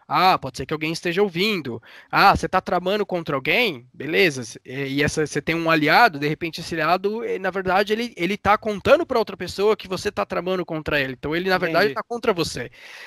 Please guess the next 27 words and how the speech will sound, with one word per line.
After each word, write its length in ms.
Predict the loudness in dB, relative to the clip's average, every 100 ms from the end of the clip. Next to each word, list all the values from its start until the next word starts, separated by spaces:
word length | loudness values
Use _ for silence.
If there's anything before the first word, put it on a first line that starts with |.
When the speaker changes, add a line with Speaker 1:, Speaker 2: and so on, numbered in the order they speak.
| 2
Speaker 1:
Então 220 | 4 4
a 100 | 2
testemunha 500 | 0 0 0 0 2
é 20 |
buscar 560 | 2 0 -2 2 4 4
essas, 360 | 2 0 -6 -4
essas 280 | -6 -6 -8
possibilidades 1120 | -8 -4 -2 0 0 2 4 4 4 -2 -8 -14 -20 _
pra 200 | 0 2
tornar 420 | 0 0 2 4
a 60 | 2
história 400 | 2 0 0 2
mais 340 | 0 0 -2
interessante. 680 | -4 -2 -2 -2 -4 -4 -8
Então 160 | 0 2
eu 180 | 6
acho 160 | 4 4
que 60 | 2
é 60 |
isso, 260 | 2 2 0
é, 60 | -4
é 80 | -2
administrar 560 | -2 0 -2 -2 2 2
os 100 | 2
personagens 720 | 0 0 0 2 2 0 -2
da 160 | 2 2
corte 720 | 2 4 6 4 2 -4